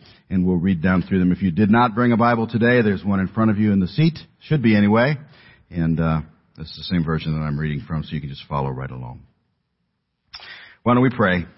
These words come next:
and then we'll get into this. Father, we thank you so much for all that we've experienced here today. Thank you, Lord, for a good group that's here today. Thank you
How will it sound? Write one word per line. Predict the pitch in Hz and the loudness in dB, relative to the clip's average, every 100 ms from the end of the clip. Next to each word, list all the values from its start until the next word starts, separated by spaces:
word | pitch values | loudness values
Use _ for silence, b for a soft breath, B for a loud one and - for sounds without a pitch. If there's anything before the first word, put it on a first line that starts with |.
| - | -12
and | 80 | -6
then | 82 | -2
we'll | 78 | -2
get | 76 76 | -4 -6
into | 69 - | -8 -10
this. | 71 - | -12 -2
Father, | 120 104 | 0 2
we | 101 | 2
thank | 92 107 101 | 2 0 -2
you | |
so | 90 104 | -4 0
much | 95 113 - | 2 2 0
for | 98 | 0
all | 107 110 | 2 2
that | |
we've | 95 95 | 0 -2
experienced | 85 - 113 107 92 | -6 -4 0 2 0
here | 104 95 | -2 -4
today. | 87 113 120 | 0 2 2
Thank | 110 101 87 | 0 -2 -2
you, | 90 | -2
Lord, | 98 95 | 0 -2
for | - 87 - B B B | -2 -6 -8 B B B
a | 85 | -4
good | 85 104 | 0 0
group | 85 123 127 | 2 2 0
that's | 110 | -6
here | - 123 | -4 -2
today. | 120 107 113 110 | -2 0 0 0
Thank | 101 85 | -2 -6
you | - | -8